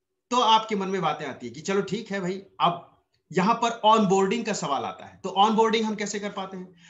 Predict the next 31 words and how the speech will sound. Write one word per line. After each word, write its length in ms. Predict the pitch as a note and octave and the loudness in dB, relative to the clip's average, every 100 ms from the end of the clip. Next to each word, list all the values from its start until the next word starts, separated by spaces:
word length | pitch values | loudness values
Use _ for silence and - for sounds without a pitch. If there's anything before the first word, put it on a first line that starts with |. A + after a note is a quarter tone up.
| _ G3 | _ -4
तो 80 | |
यहाँ 380 | F3 D3 D#3+ B3+ B3+ | -2 0 0 0 0
पर 120 | A3+ | -2
दोस्तों 580 | G#3+ G#3 - A#3+ A#3 - | -2 -4 -6 -8 -6 2
आपको 600 | F3 F#3+ - A#3+ G3 - - _ _ F#3 | 4 4 -2 -6 -6 -6 -16 _ _ -6
अपने 260 | F#3+ A#3 | -4 -4
स्वयं 380 | - G#3 A3 A3+ | -2 0 0 0
की 140 | A#3+ | -4
सहमति 500 | A#3 - F#3+ F#3 F#3 | -4 -2 0 0 -2
देने 200 | G3 G#3 | -2 0
की 100 | G3 | 0
आवश्यकता 480 | F#3+ E3+ E3 D#3 D3+ | -2 -4 -6 -10 -8
होती 260 | C#3 C3+ D#3 | -8 -8 -6
है। 200 | G3 G3+ | -6 -4
इसके 300 | G#3 - B3+ | -4 -2 -4
पश्चात 840 | A#3+ - F3 - G3+ E3 - - - | -4 -4 -6 -2 0 0 0 -10 2
आप 240 | F3+ A3+ G3+ | 6 6 4
यहाँ 240 | F3+ E3 | -4 -4
पर 440 | E3 D#3+ - - _ _ _ _ E3+ | -6 -8 -10 -14 _ _ _ _ -2
एड-, 220 | F#3+ G3+ | -2 0
इनके 220 | G3+ - | -2 -2
advertisement 720 | - F3 G3 G#3 F#3+ F#3+ F#3 | -2 -2 0 0 0 -2 -4
and 100 | F#3+ F3+ | -6 -6
promotion 420 | E3 D#3+ D#3+ F#3+ B2+ | -6 -6 -4 -6 -6
में 160 | G#2+ - _ F3 | -10 -18 _ -4
इनके 240 | F3 G#3 | -2 0
साथ 340 | G#3 F#3 F3+ A#3+ | 0 2 2 2
शामिल 340 | G#3+ F#3+ A3 | -4 -4 -4
हो 160 | D#3 G3+ | -4 -4
सकते 320 | A3 - G3+ | -4 -8 -8
हैं। 240 | F3 F3+ | -8 -8